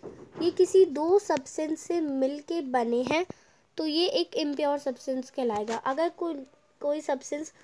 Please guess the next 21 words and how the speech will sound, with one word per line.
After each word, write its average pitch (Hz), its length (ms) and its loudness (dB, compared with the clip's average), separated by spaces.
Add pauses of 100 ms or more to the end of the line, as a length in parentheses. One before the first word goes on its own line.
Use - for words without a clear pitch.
(240)
only 311 360 2
one 330 400 2
matter 262 380 -2
contain 269 500 -2
करे, 269 300 0 (260)
तो 339 120 -2
वो 320 360 -2 (120)
एक 294 160 2 (100)
प्योर 254 220 4
सब्सटेंस 262 440 -6
कहलाता 226 340 -2
है। 233 100 -6 (360)
अब 339 120 4
वो 415 80 8
पूछता 302 360 0
है, 320 100 2
"Do 285 100 -2
pure 302 440 2
substance 349 400 -2
really 285 400 0
exist?" 277 400 -4